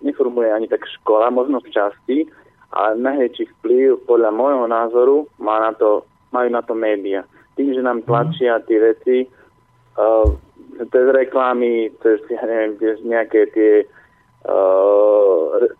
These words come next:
Speaker 1: show, reality show a podobné veci, takže úplne, úplne iné, iné hodnoty nám podsúvajú, než by sme mali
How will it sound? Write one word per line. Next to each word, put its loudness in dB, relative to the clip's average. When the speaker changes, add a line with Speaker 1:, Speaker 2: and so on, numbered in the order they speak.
Speaker 1:
show, 2
reality 2
show 2
a 2
podobné 0
veci, -20
takže 2
úplne, 0
úplne -2
iné, -4
iné 0
hodnoty -2
nám -4
podsúvajú, 2
než -6
by -14
sme -6
mali -2